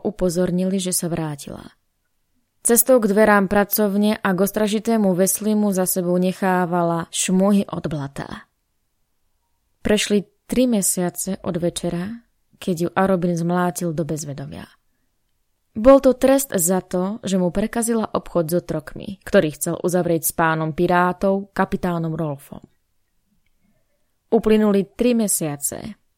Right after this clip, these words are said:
odkedy ju poslal do Červenej púšte, aby sa tam naučila poslušnosti a disciplíne a vyslúžila si odporúčanie od nemého majstra tichých vrahov. List, ktorý držala v ruke, bol dokladom,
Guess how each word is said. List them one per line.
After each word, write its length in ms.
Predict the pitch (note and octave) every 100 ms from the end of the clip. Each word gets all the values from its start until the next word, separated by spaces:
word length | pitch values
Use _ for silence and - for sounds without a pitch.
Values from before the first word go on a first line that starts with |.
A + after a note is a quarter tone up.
| _
odkedy 400 | F3+ - F3+ E3+
ju 60 | E3
poslal 460 | - F3 - E3 D#3+
do 140 | F3
Červenej 480 | F3 F3+ E3+ E3+ E3
púšte, 600 | - F3 D#3 - - - - _ - -
aby 200 | A#3 F#3
sa 80 | F3+
tam 160 | F#3
naučila 400 | F3 E3 D#3 E3+
poslušnosti 800 | D#3+ G3 - G3 - F3+ - G3+
a 80 | -
disciplíne 800 | E3+ G#3 - G3 - D#3 C#3 C#3 - - -
a 100 | - F#3+
vyslúžila 600 | A#3 - C4+ C4 C4+ C4
si 160 | -
odporúčanie 840 | - G3+ G#3+ G#3+ G#3 A3 G#3+ G#3+
od 220 | - F3 E3
nemého 640 | F3 G3+ G#3 G#3 G#3 F3+
majstra 560 | E3+ E3+ F3+ - G3+ G3
tichých 500 | - F3 F3 D#3+ E3+
vrahov. 580 | D#3+ C#3+ D3 - - _ _ _ _ _ _ _ _ _ _ _ -
List, 320 | G3+ B3 -
ktorý 320 | - G#3+ G3+
držala 480 | F3 G3 F#3+ G#3 G3
v 180 | E3+ F3+
ruke, 200 | F3 F#3+ F#3+
bol 240 | F3 F3+
dokladom, 720 | D#3 F3 - F3+ F3+ F#3 G#3